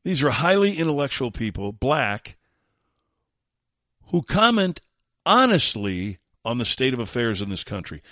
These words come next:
not with an eye toward bigotry, not with an eye toward a racist past,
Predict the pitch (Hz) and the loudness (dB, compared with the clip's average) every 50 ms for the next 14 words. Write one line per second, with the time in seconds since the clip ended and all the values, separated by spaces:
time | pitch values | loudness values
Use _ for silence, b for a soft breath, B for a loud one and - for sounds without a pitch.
0 | B B B - 131 151 170 196 - 185 208 185 180 180 170 156 135 139 143 143 | B B B -4 0 2 2 2 4 4 2 4 4 2 0 -2 -2 -2 0 -2
1 | 131 - - 139 139 123 104 123 117 110 113 - - 120 113 113 113 113 B B | -2 -2 -2 -2 -2 -2 0 0 0 0 -2 -4 -4 -2 -2 -2 -2 -4 B B
2 | B B _ - 101 107 120 - 135 131 - 143 131 117 117 117 123 123 117 - | B B _ -6 -4 -4 -2 0 -2 -2 0 -2 -4 -2 -2 -2 -2 -2 -2 -4
3 | - 123 123 113 113 107 104 110 113 - - 123 110 - - - 110 98 95 95 | -6 -4 -4 -4 -4 -4 -4 -4 -4 -6 -6 -6 -6 -8 -6 -6 -6 -4 -4 -6
4 | 95 98 - - | -8 -8 -12 -16